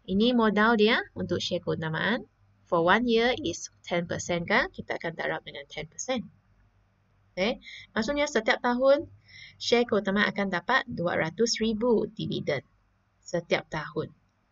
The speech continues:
Dan dividen share biasa tidak diberi percentage di sini, ha, tidak diberi peratus. Kenapa? Sebab share keutamaan akan diberi keuta-, keutamaan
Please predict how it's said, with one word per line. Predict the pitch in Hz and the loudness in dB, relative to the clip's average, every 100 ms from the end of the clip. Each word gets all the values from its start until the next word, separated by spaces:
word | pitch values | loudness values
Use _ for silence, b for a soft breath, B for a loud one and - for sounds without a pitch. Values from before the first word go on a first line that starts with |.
| _ _ _ _ _ | _ _ _ _ _
Dan | 160 156 165 | -6 -4 -2
dividen | 165 175 208 220 | 0 0 0 2
share | 247 | 0
biasa | 226 220 240 240 | 2 0 0 -2
tidak | 254 262 285 | -4 -2 -2
diberi | 208 180 165 170 | -2 -2 0 0
percentage | 165 - 156 160 156 151 156 156 | -4 -8 -10 -6 -6 -4 -6 -6
di | |
sini, | - 156 156 160 | -10 -8 -6 -4
ha, | 165 202 | -2 -2
tidak | 208 185 165 | 0 -2 -4
diberi | 160 156 156 156 | -6 -6 -4 -6
peratus. | - 139 143 135 - 269 285 - | -6 -6 -6 -4 2 2 2 -4
Kenapa? | - 190 196 277 359 - _ B B B B B B | -4 -2 2 2 2 -2 _ B B B B B B
Sebab | - 190 160 156 220 - - _ _ _ _ _ _ _ _ _ _ _ _ _ _ _ _ _ _ _ _ | -2 0 2 2 0 -2 -18 _ _ _ _ _ _ _ _ _ _ _ _ _ _ _ _ _ _ _ _
share | - 202 208 | -2 2 2
keutamaan | 196 170 165 170 175 185 | 2 -2 0 -2 -2 -2
akan | 165 160 180 175 | -4 -4 -6 -4
diberi | 160 160 156 175 180 | -6 -4 -2 -2 -2
keuta-, | 170 151 156 - 156 - _ | -6 -8 -8 -8 -8 -10 _
keutamaan | - - 156 - 147 156 151 - 160 165 | -8 -8 -8 -8 -8 -8 -8 -8 -6 -6